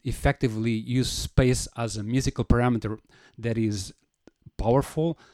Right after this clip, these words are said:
That is a, a challenge. I mean, if you look at the evol-, uh, at the evolution of music, we,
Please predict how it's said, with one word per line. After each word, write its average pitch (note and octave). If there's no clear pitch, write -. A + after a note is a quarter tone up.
That C3+
is C3
a, A2+
a A2
challenge. A#2
I A2
mean, A2
if B2
you C#3
look F3+
at C3
the B2+
evol-, B2
uh, B2
at A#2
the B2+
evolution B2+
of A2
music, B2
we, A#2+